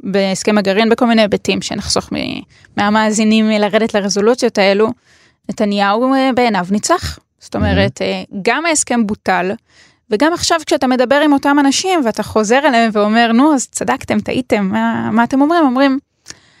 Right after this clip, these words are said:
Speaker 1: "צדקנו בדבר אחד, הוא צדק ב-, בתפיסה הכוללת יותר." זו שיחה שהייתה לי עם, אה, גורם שהיה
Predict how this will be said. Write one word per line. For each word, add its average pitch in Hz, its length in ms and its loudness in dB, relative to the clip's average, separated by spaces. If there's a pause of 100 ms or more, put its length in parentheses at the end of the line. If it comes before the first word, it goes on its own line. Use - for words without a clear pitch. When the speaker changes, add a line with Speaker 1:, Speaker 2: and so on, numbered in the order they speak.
(300)
Speaker 1:
"צדקנו 269 440 -2
בדבר 220 360 0
אחד, 339 300 0 (380)
הוא 254 600 4 (180)
צדק 220 520 -2 (120)
ב-, 185 40 0 (480)
בתפיסה 196 640 -2
הכוללת 202 520 0
יותר." 190 220 -6
זו 196 80 -4
שיחה 220 260 -4
שהייתה 202 300 -2
לי 190 80 -6
עם, 196 140 -6
אה, 190 120 -6
גורם 214 500 2
שהיה 196 640 0